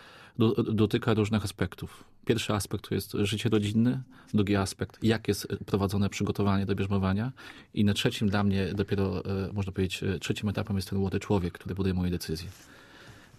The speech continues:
Jeżeli życie rodzinne leży i nie ma tam świadectwa wiary, już w jakiś sposób Pan Bóg jest dla niego odległą postacią. Teoretyczne przygotowanie jeszcze tego Pana Boga mu wprowadza w jakiś niebyt. I teraz on, patrząc na to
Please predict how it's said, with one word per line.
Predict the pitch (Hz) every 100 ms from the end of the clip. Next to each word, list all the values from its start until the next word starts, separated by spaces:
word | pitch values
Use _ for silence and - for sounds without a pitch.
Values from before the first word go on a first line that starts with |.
| -
Jeżeli | 110 117 131 131 - -
życie | 120 123
rodzinne | 131 110 117 117
leży | 113 98 98 101
i | 104 104 101
nie | 113
ma | 107
tam | 98 104
świadectwa | - 107 101 - 107
wiary, | 95 90 104 120 - _ _ _ - -
już | 117 113
w |
jakiś | 117 - -
sposób | - 113 107 -
Pan | 104 110
Bóg | 104
jest | 104
dla | 101
niego | 98 104 101 - - -
odległą | 104 101 101 101 104 104 -
postacią. | 107 98 85 - - - - - - -
Teoretyczne | - 113 107 131 -
przygotowanie | 110 113 110 107 104 101 117 95
jeszcze | 113 - 107
tego | 113 107
Pana | 110 107
Boga | 107 110
mu | 104
wprowadza | - - - 110 101 104
w |
jakiś | 101 104 -
niebyt. | 95 82 80 - - - - -
I |
teraz | 101 117 110
on, | 135 123
patrząc | 120 117 120 -
na | 98
to | - 120